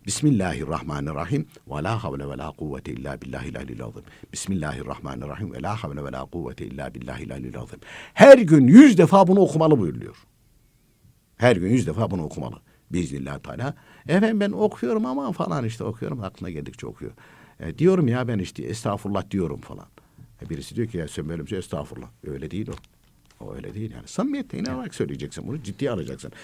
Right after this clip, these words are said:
O zaman neticeye ulaşır mı? Evet, o zaman neticeye ulaşır efendim. Ve o taktığı muskanın içerisinde de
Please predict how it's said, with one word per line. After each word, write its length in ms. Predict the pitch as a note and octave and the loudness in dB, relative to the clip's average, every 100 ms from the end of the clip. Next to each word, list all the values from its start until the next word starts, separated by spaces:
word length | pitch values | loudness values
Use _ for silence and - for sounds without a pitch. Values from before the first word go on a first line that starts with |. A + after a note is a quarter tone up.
| - - | -20 0
O 140 | E3+ | 4
zaman 240 | F#3+ D#3+ B2 | 6 4 2
neticeye 380 | C3+ C3 A2 G2 | 2 0 0 0
ulaşır 320 | D2 D2+ - | -2 -6 -8
mı? 140 | E3 | -8
Evet, 220 | G#2+ C#2+ - | -8 -10 -8
o 100 | F2+ | -8
zaman 240 | B1 C#2 | -8 -6
neticeye 380 | E2+ - B1+ G2 | -6 -6 -8 -8
ulaşır 360 | B1+ A#1 - | -8 -10 -12
efendim. 300 | - - - - - - - - | -14 -14 -16 -18 -20 -20 -14 2
Ve 220 | C#3+ A#2+ | 4 4
o 240 | D#3 C3+ | 4 2
taktığı 360 | - G#2 - F#2+ | 2 0 0 -2
muskanın 500 | D#2 C#2 A2+ - D2+ | -2 -6 -6 -4 -6
içerisinde 520 | D2+ D#2+ D2+ D2 C2 | -4 -6 -6 -8 -8
de 120 | - | -10